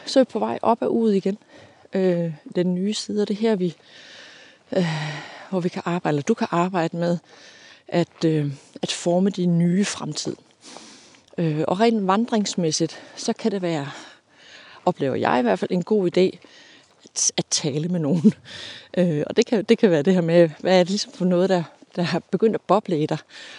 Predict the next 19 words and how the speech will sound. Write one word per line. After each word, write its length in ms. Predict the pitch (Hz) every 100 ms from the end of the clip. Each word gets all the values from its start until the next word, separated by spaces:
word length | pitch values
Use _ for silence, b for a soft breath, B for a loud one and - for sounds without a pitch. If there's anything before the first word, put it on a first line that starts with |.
| B
Og 120 | -
forvent 520 | - 202 175 220 - - -
en 120 | 170
idé, 480 | 156 - 185 185 135
eller 160 | 143
forvent 420 | 139 165 196 190 180
en 80 | 175
tanke, 520 | 160 160 160 180 180
eller 180 | 165 143 139 - B B
forvent 400 | 190 180 196 -
det, 100 | 185
der 120 | 165 - -
ikke 140 | 196
ligesom 220 | 196 185
er 40 | 156
kommet 360 | - 175 190
til 140 | - 180
dig 120 | 160
endnu. 180 | 135